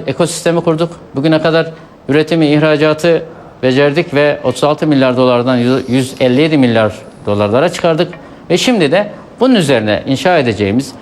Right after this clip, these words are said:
yeni unsurlarla, nedir yeni, yeni unsurlar? Demin ifade ettim. Yeni unsurlar, evet, üretimi, e, öğrenen, ihracatı öğrenen Türkiye'nin sanayi yapısının bunun dönüştürme-, dönüştürülmesi,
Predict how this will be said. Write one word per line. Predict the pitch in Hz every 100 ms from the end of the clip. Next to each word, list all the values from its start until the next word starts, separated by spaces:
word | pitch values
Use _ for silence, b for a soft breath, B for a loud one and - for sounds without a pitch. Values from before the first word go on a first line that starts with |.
| B B
yeni | 143 202
unsurlarla, | 185 139 139 113 98 104
nedir | 131 202 156
yeni, | 123 110 104 98
yeni | 113
unsurlar? | 101 101 117 156
Demin | 165 160 160 -
ifade | 139 151 131
ettim. | 110 - 208 - B B
Yeni | 156 220
unsurlar, | 196 156 165 202 208
evet, | 175 147 156 - - -
üretimi, | 156 160 190 185 - -
e, | 107
öğrenen, | 135 123 107 101
ihracatı | 120 143 151 165 165
öğrenen | 143 117 110 104
Türkiye'nin | 190 - 123 190 196 B B B
sanayi | - 151 156 160
yapısının | 135 - 139 185
bunun | 185 190 185 - 113
dönüştürme-, | 151 156 - 160 147 151
dönüştürülmesi, | 151 151 160 147 127 110 190